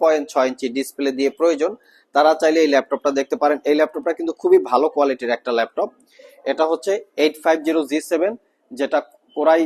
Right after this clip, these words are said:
ফাইভ এর টেন জেনারেশন প্রসেসর, ষোলো জিবি র্যাম, পাঁচশো বারো জিবি এসএসডি, আট জিবি Intel-এর শেয়ার গ্রাফিক্স, পনেরো পয়েন্ট ছয় ইঞ্চি ফুল এইচডি আইপিএস ম্যাট ডিসপ্লে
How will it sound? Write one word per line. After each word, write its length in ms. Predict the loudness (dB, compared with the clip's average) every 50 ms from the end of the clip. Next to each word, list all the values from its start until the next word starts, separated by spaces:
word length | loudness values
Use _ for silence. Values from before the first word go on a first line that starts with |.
| -2 -4 -4
ফাইভ 140 | -2 -2 -2 -2
এর 60 | -4 -4 -2
টেন 140 | -2 -2 -2 -2 -2
জেনারেশন 440 | -2 -2 0 -2 -2 -2 -4 -6 -8 -6 -6
প্রসেসর, 420 | -8 -6 -6 -6 -6 -2 -2 -2 -2 -4 _ _ _ _ _ _ _ _ _ _ _ _ _ _ _ _ _ _ _ _ -6
ষোলো 200 | -2 0 2 2 2 2
জিবি 200 | 2 0 2 2
র্যাম, 180 | 2 2 0 0 0
পাঁচশো 240 | -2 -2 -2 -2 -2 0 2
বারো 160 | 2 2 2 -2 -4
জিবি 160 | -6 -6 -6 -6
এসএসডি, 320 | -6 -8 -10 -12 -12 -12 -8 -2 0 0
আট 80 | 0 0 -2
জিবি 160 | -4 -4 -4 -4
Intel-এর 300 | -6 -4 -6 -6 -6 -6 -4
শেয়ার 200 | -2 0 0 0 2 2
গ্রাফিক্স, 380 | 0 0 0 -2 -6 -6 -8 -12 _ _ _ _ _ _ -6
পনেরো 260 | -4 -2 0 0 0 0 4
পয়েন্ট 220 | 4 4 4 4 2 -2
ছয় 160 | 0 2 2 2 0
ইঞ্চি 180 | -2 -4 -6 -6 -4
ফুল 140 | -2 -2 0 0
এইচডি 200 | -2 -2 -2 0 2 2
আইপিএস 320 | 2 0 -2 -4 -6 -6 -6 -6 -2
ম্যাট 160 | -2 -2 -2 -2 -4
ডিসপ্লে 400 | -8 -10 -10 -8 -8 -6 -6 -6